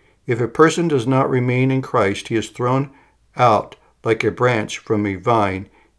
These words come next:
and is burned. Abiding in Christ includes abiding in Jesus' words. We need to know and obey the teachings of Jesus. Jesus says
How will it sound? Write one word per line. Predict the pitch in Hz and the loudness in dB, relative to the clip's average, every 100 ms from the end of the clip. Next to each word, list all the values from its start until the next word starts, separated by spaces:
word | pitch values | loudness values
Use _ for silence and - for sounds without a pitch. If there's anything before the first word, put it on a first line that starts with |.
| - | -8
and | 117 110 | -4 -4
is | 95 | -4
burned. | - 107 98 87 92 _ _ _ _ _ _ _ _ _ _ _ _ _ _ _ - | -2 0 0 -6 -14 _ _ _ _ _ _ _ _ _ _ _ _ _ _ _ -12
Abiding | 110 131 156 180 | 0 4 4 4
in | 170 151 | 0 0
Christ | 127 120 - | 0 -2 -4
includes | 120 110 127 120 - - _ _ - | -8 -6 -6 -6 -10 -18 _ _ -8
abiding | 110 120 123 120 123 | -2 0 0 -2 -4
in | 107 | -6
Jesus' | 120 110 117 - | -6 -6 -8 -8
words. | 110 104 92 82 - _ _ _ _ _ _ _ _ _ _ _ | -2 0 -2 -6 -16 _ _ _ _ _ _ _ _ _ _ _
We | 123 | 0
need | 131 143 165 165 - - | 4 4 4 0 -8 -8
to | 151 | -2
know | 131 131 117 98 98 - _ _ _ _ - | 0 0 0 -2 -6 -8 _ _ _ _ -6
and | 117 | -2
obey | 117 95 131 123 107 104 - | -2 0 2 4 4 0 -10
the | 104 107 | -12 -10
teachings | - 127 - 104 98 92 - _ | -6 -6 -4 -6 -6 -10 -16 _
of | 117 104 | -8 -6
Jesus. | - 107 92 92 - - _ _ _ _ _ _ _ - | -4 -4 -4 -10 -14 -18 _ _ _ _ _ _ _ -12
Jesus | - 135 131 135 | -2 -2 0 -4
says | - 131 123 - | 2 2 2 -2